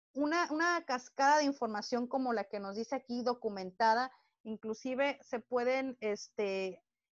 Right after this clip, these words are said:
eh, alterar documentos oficiales,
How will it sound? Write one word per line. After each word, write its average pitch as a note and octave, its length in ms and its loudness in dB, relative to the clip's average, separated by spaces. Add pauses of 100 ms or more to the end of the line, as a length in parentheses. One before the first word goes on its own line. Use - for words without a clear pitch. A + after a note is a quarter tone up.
(140)
eh, F#3+ 720 -2
alterar A3 540 4
documentos B3 640 -6
oficiales, A#3 880 -6